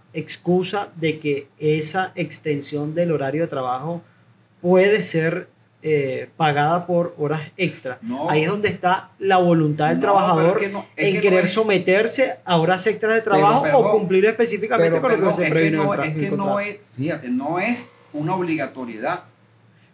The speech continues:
Speaker 2: De hecho, son situaciones puntuales que se presentan. Porque yo estoy seguro que a lo mejor en ese caso, en ese caso o en cualquier otro caso que se presenta, no es el común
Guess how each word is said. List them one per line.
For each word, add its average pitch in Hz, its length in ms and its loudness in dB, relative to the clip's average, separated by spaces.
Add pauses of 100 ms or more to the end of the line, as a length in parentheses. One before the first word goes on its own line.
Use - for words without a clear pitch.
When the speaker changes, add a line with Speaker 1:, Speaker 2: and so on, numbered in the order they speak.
(180)
Speaker 2:
De 135 280 0
hecho, - 320 -4
son 135 200 -10
situaciones 196 580 -6 (280)
puntuales 156 680 2
que 131 100 -12
se 123 120 -10
presentan. 120 540 -10 (400)
Porque 160 200 -2
yo - 20 -2
estoy 170 140 -4 (120)
seguro 226 240 2
que 220 80 -2
a 196 40 4
lo 190 80 0
mejor 175 420 0
en 160 140 -2
ese 226 240 -2
caso, 226 360 -8
en 170 80 -6
ese 220 240 -4
caso 196 340 0
o 160 120 -4
en - 80 -12
cualquier 143 300 -6
otro 202 220 -2
caso 208 260 -2
que 190 80 -6
se 156 120 -8
presenta, 175 440 -4
no 190 220 -2
es 220 80 2
el 233 140 0
común 185 400 0